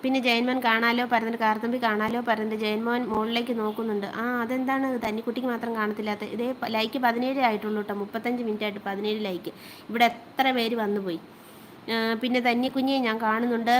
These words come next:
പറയുന്നത്. കുഞ്ഞി അമ്മയെ കാണാൻ പറയുന്നുണ്ട്. എനിക്ക് അമ്മയെ കാണുന്നില്ല പറയുന്നു.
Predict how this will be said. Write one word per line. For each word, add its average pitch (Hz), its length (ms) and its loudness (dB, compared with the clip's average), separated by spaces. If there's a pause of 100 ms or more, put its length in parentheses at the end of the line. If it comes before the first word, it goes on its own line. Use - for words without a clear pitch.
പറയുന്നത്. 220 360 2
കുഞ്ഞി 220 260 -2
അമ്മയെ 226 320 0
കാണാൻ 233 400 2
പറയുന്നുണ്ട്. 214 400 0
എനിക്ക് 214 200 0
അമ്മയെ 220 280 2
കാണുന്നില്ല 214 540 0
പറയുന്നു. 196 320 -4